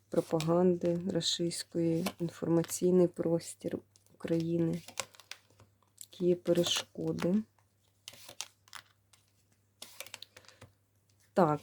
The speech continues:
вони, звісно, позаповзали дуже глибоко, таємних багато дуже людей. Агентура працює.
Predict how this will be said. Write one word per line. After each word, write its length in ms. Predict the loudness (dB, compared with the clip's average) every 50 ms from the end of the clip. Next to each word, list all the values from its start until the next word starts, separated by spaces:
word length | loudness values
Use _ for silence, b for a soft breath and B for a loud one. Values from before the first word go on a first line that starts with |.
| -2 0
вони, 300 | 2 4 4 4 4 4 4
звісно, 520 | 4 6 6 6 6 4 4 2 0 2
позаповзали 1080 | 2 2 0 2 2 0 -2 -2 -4 -2 -2 -2 0 2 4 6 6 6 6 6 4 2
дуже 520 | 0 -2 -2 0 2 2 2 4 6 4
глибоко, 720 | 4 4 4 6 6 6 6 4 4 2 2 2 2 -2 -2
таємних 880 | 0 4 4 4 6 6 8 8 8 8 8 6 4 4 0 0 2
багато 540 | 4 4 4 4 4 4 2 2 0 -4 -6
дуже 420 | -4 -2 -2 -2 0 0 0 0
людей. 640 | 0 0 0 -2 0 -2 -2 0 0 0 0 -2 -4 _ _ _ B B B B B B B B B B B B B
Агентура 800 | B -2 0 4 6 6 6 4 2 0 0 2 4 6 6 6
працює. 840 | 4 2 0 0 0 -2 -4 -8 -2 -2 0 0 2 2 2 2 2